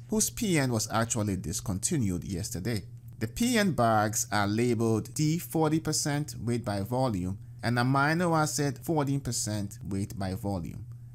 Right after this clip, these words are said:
How many milliliters of this P N will be required to provide the daily caloric intake ordered for S F? Round answer to the nearest whole number,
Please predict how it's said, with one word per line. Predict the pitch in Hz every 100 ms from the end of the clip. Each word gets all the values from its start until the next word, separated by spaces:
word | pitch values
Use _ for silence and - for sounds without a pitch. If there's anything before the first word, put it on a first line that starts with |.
| -
How | 214 208
many | 214 165 156
milliliters | 147 143 190 214 190 147 131 120 117
of | - 90
this | 107 101
P | - - 202 127
N | 80 87 131 -
will | - 110
be | 117
required | 110 110 202 196 139 117 101
to | -
provide | - 113 104 101 98 92
the | 113
daily | 117 98 107 117 127 127
caloric | - 117 113 113 127 -
intake | - 139 - 117 - -
ordered | 98 95 92
for | - 90 -
S | 90 143 -
F? | - - - - - - -
Round | - 127 139 165
answer | 120 135 143 131
to | 127
the | 95
nearest | 95 92 92 -
whole | - 151
number, | 156 110 101 98 110